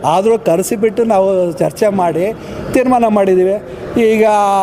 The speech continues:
ಬಿಲ್ಡಿಂಗು ಏನೋ ಕೆಲವು ಟೈಲ್ಸ್ ಕಿತ್ತೋಗಿರ್ಬೋದು, but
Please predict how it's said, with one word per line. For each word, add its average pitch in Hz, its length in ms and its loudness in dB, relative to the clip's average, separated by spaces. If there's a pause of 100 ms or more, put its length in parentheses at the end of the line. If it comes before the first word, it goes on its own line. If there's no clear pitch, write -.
(540)
ಬಿಲ್ಡಿಂಗು 220 420 2
ಏನೋ 196 520 0 (280)
ಕೆಲವು 196 300 2
ಟೈಲ್ಸ್ 220 380 -2
ಕಿತ್ತೋಗಿರ್ಬೋದು, 208 680 0
but 170 260 -2